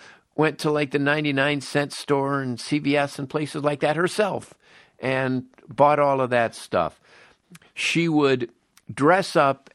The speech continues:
as a princess. At the time, she was married to Parker Stevenson,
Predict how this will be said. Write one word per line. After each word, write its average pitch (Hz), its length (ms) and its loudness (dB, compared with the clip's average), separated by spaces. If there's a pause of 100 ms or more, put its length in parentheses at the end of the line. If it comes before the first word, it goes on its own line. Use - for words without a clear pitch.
as 120 460 2
a 104 60 -10
princess. 101 880 -4 (540)
At 95 100 0
the - 60 -12
time, 156 340 0
she - 140 -4
was 131 220 0
married 117 380 -2
to 110 60 -4
Parker 101 420 0
Stevenson, 98 760 -6